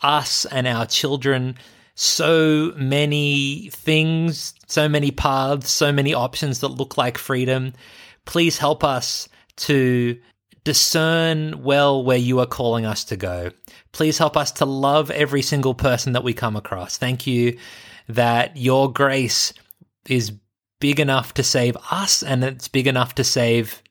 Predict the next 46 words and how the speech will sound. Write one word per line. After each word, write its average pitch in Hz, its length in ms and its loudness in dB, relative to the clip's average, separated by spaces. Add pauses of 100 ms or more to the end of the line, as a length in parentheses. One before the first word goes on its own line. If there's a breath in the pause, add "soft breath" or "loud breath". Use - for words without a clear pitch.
anyone 131 340 2
else 117 260 0
who 113 220 -2 (240)
will 117 120 -4
turn 120 360 0
and, 110 340 -4
and 110 160 -4
put - 200 -8
their 117 100 0
hope 107 240 -4
in 107 80 -4
Jesus. 95 380 -8
So 104 320 -4 (580 loud breath)
I 123 140 0
pray 135 460 2
for 117 480 2 (360)
all 143 220 4
of 127 280 -2 (120)
the 120 500 0
parents 196 420 2
who 180 100 2
are 175 60 4
listening 165 340 0
to 147 120 -6
this, 147 440 0
who 127 200 4
are 120 220 4
maybe 120 280 0
worried 127 640 2 (480 loud breath)
about 127 440 2
not 127 280 2
having 135 280 2
all 117 140 6
the 113 140 2
answers. 101 580 -6
I 110 100 -6
pray 131 240 0
that 127 100 -6
you 123 100 -4
would - 220 -8
comfort 156 420 -2
them 123 220 2
with 120 120 0
the 117 80 0
fact 120 380 -4
that, 117 220 0